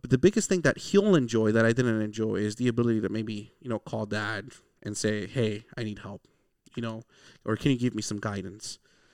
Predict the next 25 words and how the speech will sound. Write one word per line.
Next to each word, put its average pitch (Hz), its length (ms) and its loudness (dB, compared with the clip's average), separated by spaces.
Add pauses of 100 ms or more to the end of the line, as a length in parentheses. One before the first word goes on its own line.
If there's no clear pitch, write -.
(180)
Or, 107 280 -2
"Can 120 180 -4
you 113 100 -4 (200)
support - 420 -4
me? 87 140 -10
Can 110 160 -8
you 110 80 -6
help 127 200 -4
me 127 140 -12 (160)
with, - 280 -12 (200)
you 127 100 -6
know, 113 60 -2
financially 113 540 -4
one 104 220 -10
day?" 104 220 -8 (880)
And 131 80 0
I 113 40 4
want 117 140 2
him 113 80 -2
to 110 60 -4
be 113 80 -4
able 101 100 -6
to - 80 -4
have 120 200 -4
that, 113 220 -2